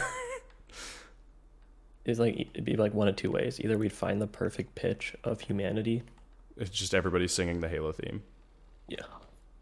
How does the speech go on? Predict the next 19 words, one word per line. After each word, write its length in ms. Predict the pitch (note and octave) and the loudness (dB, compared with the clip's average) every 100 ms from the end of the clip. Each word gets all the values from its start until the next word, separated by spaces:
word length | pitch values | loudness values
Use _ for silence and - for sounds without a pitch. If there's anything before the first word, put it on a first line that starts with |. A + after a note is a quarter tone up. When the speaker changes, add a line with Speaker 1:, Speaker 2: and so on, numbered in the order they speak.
| - - - - - | -20 -20 -18 -16 -8
Speaker 2:
<laughs> 640 | - - - - - - - | -8 -8 -18 -4 -2 0 2
Dude, 140 | - | 4
there's 140 | A2+ B2+ | 8 8
a 60 | |
hundred 580 | C3 - - G#2+ F3+ F3 | 6 2 2 4 4 4
thousand 400 | - G2+ G#2+ A#2 | 6 6 6 4
people 400 | A2+ - G#2 A2 | 4 0 2 4
singing 380 | G2+ G#2 G2+ G2+ | 4 2 2 2
the 100 | G2+ | 2
Halo 400 | G2+ G#2 G2+ A2 | 2 2 6 4
theme. 400 | A2 A2+ A#2 C3 | 4 2 4 2
Speaker 1:
Dude, 200 | G#2+ F#2+ | 0 0
holy 280 | G2 - - | 0 0 -2
shit. 520 | - - - - - - - - - | -2 -2 -2 -4 -10 -20 -20 -20 -2
All 240 | - G2 F#2+ | 6 8 8
in 160 | F#2+ | 4
one, 240 | F2 E2+ F2+ | 4 2 2
like, 240 | D#2+ D2+ | 0 -2
building 480 | E2 D2+ E2 F2 | -2 0 2 0